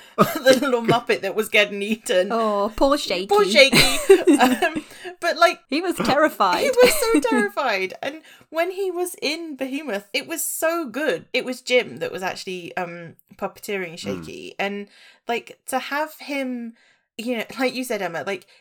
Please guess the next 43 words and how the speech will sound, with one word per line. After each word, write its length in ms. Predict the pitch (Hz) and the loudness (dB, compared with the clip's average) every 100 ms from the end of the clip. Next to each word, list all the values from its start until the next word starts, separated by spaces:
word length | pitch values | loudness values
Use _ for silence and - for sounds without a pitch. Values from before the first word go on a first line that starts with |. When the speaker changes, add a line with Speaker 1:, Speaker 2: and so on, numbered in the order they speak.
| _ | _
Speaker 2:
in 220 | 220 226 | 0 0
his 260 | 240 247 214 | -2 -4 -6
mouth 540 | 208 254 247 262 269 - | -4 -2 -2 -6 -8 -6
and 160 | 202 | -4
then 200 | 190 190 | -4 -4
sort 220 | 214 208 - | -6 -10 -12
of, 120 | 175 | -6
like, 200 | 175 - | -4 -2
leaning 360 | 202 202 180 | -4 -4 -8
out 200 | 214 262 | -10 -8
a 40 | 262 | -8
little 220 | 277 269 | -6 -6
bit 280 | 269 262 - | -2 -2 -2
and 120 | 196 | -4
then 140 | 180 | -6
popping 360 | 185 254 - 196 | -4 -4 -4 -6
up 160 | 202 - | -8 -10
through 120 | 180 | -12
the 120 | - | -10
shoulder 460 | 185 294 302 294 294 | -6 -4 -4 -4 -8
and 80 | |
everything, 580 | 277 277 269 285 269 269 254 | -8 -14 -12 -8 -8 -8 -6
like, 240 | 254 _ | -6 _
there 120 | 269 | -6
was 120 | 277 262 | -6 -8
a 40 | |
craft 640 | - 269 269 254 - - - | -10 -4 -4 -4 -8 -18 -10
to 120 | 190 | -8
it 260 | - - | -6 -6
Speaker 3:
Mm. 420 | 233 226 208 180 170 | -2 -2 -2 -4 -4
Speaker 2:
that 200 | - 220 | -6 -2
they 140 | 226 | -4
really, 340 | 208 262 240 | 0 -2 -2
really 260 | 214 226 208 | -4 -6 -6
pulled 340 | - 226 208 | -8 -6 -4
off. 500 | 214 - 170 - - _ - _ - | -4 -4 -8 -14 -18 _ -20 _ -2
And, 320 | 214 214 214 _ _ - | -2 -2 -10 _ _ -8
yeah, 240 | 226 202 - | 0 0 0
I 80 | |
mean, 160 | 202 202 | -4 -4
it 120 | 202 | -4
was 200 | 208 196 _ _ - | -6 -8 _ _ -12
totally 800 | - 240 - 185 180 160 151 | -4 -2 -2 -4 -6 -10 -16